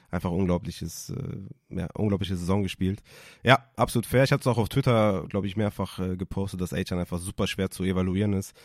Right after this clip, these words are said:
gerade auch in Dynasty und so. Das ist einfach super tough, mit ihm da irgendwie vorzugehen. Aber ja, ich denke, dass, ja, ich mag den Pick trotzdem da. Äh, ich hab mir bei dem Matze rausgesucht, an acht hat er Davante Adams als Wide Receiver sechs.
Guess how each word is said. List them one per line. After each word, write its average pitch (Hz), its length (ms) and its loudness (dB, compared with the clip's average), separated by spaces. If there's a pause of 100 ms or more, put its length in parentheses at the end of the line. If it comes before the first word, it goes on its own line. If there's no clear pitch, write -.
(100)
gerade 95 200 0
auch 95 100 2
in 95 60 0
Dynasty 85 380 -2
und 82 100 -2
so. 98 140 -8 (440)
Das 98 100 -4
ist 107 40 2
einfach 101 180 2
super 98 200 -2
tough, - 280 -4
mit 87 120 -2
ihm 85 200 2
da 78 120 -2
irgendwie 80 220 0
vorzugehen. 90 580 -4
Aber 104 140 6
ja, 113 100 8 (160)
ich 98 140 -6
denke, 117 240 4
dass, - 560 -4
ja, 170 120 6
ich 202 120 0
mag 208 120 2
den 151 120 4
Pick 143 160 2
trotzdem 95 260 -2
da. 87 140 -4 (340)
Äh, 127 220 6
ich 139 100 4
hab 196 140 4
mir 180 520 8
bei 151 160 6
dem 156 160 6
Matze 156 520 4
rausgesucht, 143 1160 0 (100)
an 123 520 6
acht - 480 0
hat 135 160 2
er 123 140 2
Davante 113 320 2
Adams 123 200 0
als 101 140 -2
Wide 110 140 0
Receiver 98 260 -2
sechs. 90 480 -6